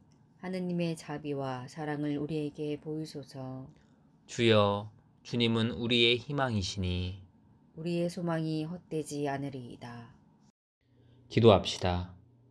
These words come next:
Speaker 2: 거룩하신 하느님, 주님의 영광이 하늘과 땅에 가득하고 천군 천사들은 경배하나이다.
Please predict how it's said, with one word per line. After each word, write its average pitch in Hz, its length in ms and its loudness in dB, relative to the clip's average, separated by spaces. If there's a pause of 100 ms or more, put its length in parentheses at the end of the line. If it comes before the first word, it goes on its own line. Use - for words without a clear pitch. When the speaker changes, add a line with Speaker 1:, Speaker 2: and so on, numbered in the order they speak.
(400)
Speaker 2:
거룩하신 113 520 6
하느님, 110 540 6 (480)
주님의 127 420 8
영광이 117 640 6
하늘과 110 540 6
땅에 110 280 4
가득하고 104 800 2 (340)
천군 135 460 2
천사들은 120 680 4
경배하나이다. 95 1040 2